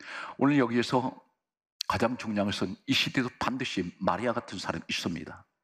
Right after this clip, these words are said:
그런 여인이 있습니다. 이 여인이 누구인가요? 은혜의 여인입니다. 오늘 성경 말씀은 계속해서 우리에게 다음 같은 말씀을 계속하십니다. 이 은혜가 누가 주신 것일까요? 막연하게 우리가 은혜, 은혜 하는데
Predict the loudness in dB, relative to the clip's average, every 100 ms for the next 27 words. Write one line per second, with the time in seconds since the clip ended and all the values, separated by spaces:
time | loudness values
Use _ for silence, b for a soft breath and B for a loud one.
0 | _ _ _ 0 2 4 4 4 2 -2
1 | -6 -8 -12 -20 _ _ _ _ _ _
2 | _ _ _ 4 6 6 2 0 -2 0
3 | 2 0 -4 _ 0 2 2 2 0 -4
4 | -4 -4 -4 -12 -18 _ _ _ _ _
5 | _ _ _ -20 B B B 2 2 2
6 | 4 4 4 2 0 0 0 0 0 2
7 | 0 2 2 2 2 0 0 0 -2 0
8 | -2 -2 -2 -2 -4 -2 0 2 -2 -4
9 | _ _ _ _ -6 -4 -4 -4 -4 -6
10 | _ B B 2 4 2 2 2 0 -6
11 | -6 -2 -2 -2 -4 -2 -2 -2 0 -2
12 | -4 -12 _ _ _ _ _ _ _ 0
13 | 2 4 2 4 4 4 2 4 4 4
14 | 2 2 0 0 0 0 0 -2 -4